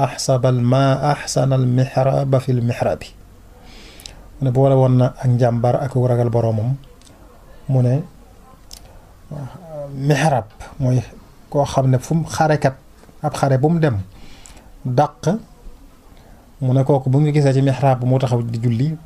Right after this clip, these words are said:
dara du gën a rafet loolu nga xam day boole ak njàmbaar ak ragal boroomam. Boo taxawee ci mihrab ba it mate ko sëkk. Bu demee ca xare ba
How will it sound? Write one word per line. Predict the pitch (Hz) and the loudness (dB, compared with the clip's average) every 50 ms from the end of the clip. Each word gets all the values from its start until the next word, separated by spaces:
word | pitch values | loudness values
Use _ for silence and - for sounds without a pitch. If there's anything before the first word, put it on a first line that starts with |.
| - - | -12 -6
dara | 123 135 139 139 135 | -2 0 2 2 2
du | 127 123 | 2 2
gën | 120 131 127 | 2 2 2
a | 120 | 2
rafet | 123 120 117 120 - - | 0 0 0 -2 -4 -4
loolu | 110 98 90 - - | -6 -6 -8 -10 -12
nga | - 110 | -12 -8
xam | 110 127 | -6 -4
day | 120 120 117 | -4 -2 -2
boole | 113 120 117 117 | -2 0 0 0
ak | 117 117 | 0 0
njàmbaar | 117 135 135 139 135 131 139 147 165 180 - - - - - - - - - - - - - - - | 0 0 0 2 2 2 2 0 0 -2 -6 -14 -20 -20 -20 -20 -20 -20 -20 -20 -20 -20 -12 -6 -4
ak | 139 131 - - - - - | -4 -4 -6 -10 -10 -4 -2
ragal | 123 123 120 123 120 113 | 0 2 2 2 2 2
boroomam. | 117 117 117 113 110 110 120 160 196 196 - - - - - - - - - - - - 135 | 0 0 0 0 0 0 0 0 -2 -4 -8 -16 -20 -20 -20 -20 -20 -20 -20 -20 -18 -12 -6
Boo | 127 127 135 | -4 -2 0
taxawee | 135 165 - 127 120 117 | 0 0 0 0 0 2
ci | 123 | 2
mihrab | 120 123 113 113 120 117 107 | 2 2 2 2 0 0 2
ba | 104 113 | 2 0
it | 117 - - | 0 2 2
mate | 127 127 120 131 | 0 0 0 0
ko | 123 120 | -2 -2
sëkk. | 110 - 147 135 - - - - - - - - - - | -2 0 -2 -2 -2 -8 -18 -20 -20 -20 -20 -20 -10 -6
Bu | 143 135 | -2 0
demee | 131 127 131 127 120 | 2 2 2 2 2
ca | - 135 | 0 0
xare | 131 156 165 165 160 143 | 0 2 2 2 2 2
ba | 123 107 | 0 0